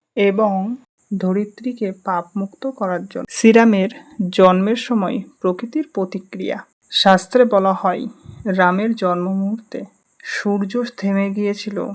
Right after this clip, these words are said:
কিছু সময়ের জন্য। হাতি গর্জন করে নৃত্য শুরু করে, আকাশে বাজছিল দেবতাদের ডমরু। এই মুহূর্ত যেন ত্রিলোক আনন্দে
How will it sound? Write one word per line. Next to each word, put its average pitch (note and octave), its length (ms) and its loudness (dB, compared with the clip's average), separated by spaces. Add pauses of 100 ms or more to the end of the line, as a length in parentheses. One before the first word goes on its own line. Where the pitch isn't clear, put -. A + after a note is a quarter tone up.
(360)
কিছু A3 240 -6 (120)
সময়ের G3 400 -4 (120)
জন্য। F3+ 220 -6 (320)
হাতি F#3+ 280 -2 (120)
গর্জন F#3 380 0 (140)
করে G3+ 180 -4 (340)
নৃত্য F#3+ 260 -6 (140)
শুরু G#3 160 -4 (100)
করে, - 200 -4 (500)
আকাশে A#3 500 -6
বাজছিল F#3 400 -2 (400)
দেবতাদের F#3+ 540 -2 (260)
ডমরু। G3+ 440 2 (400)
এই G#3 100 0
মুহূর্ত C4 360 0 (140)
যেন G#3 160 2 (480)
ত্রিলোক A3+ 320 -2 (180)
আনন্দে G#3 340 -2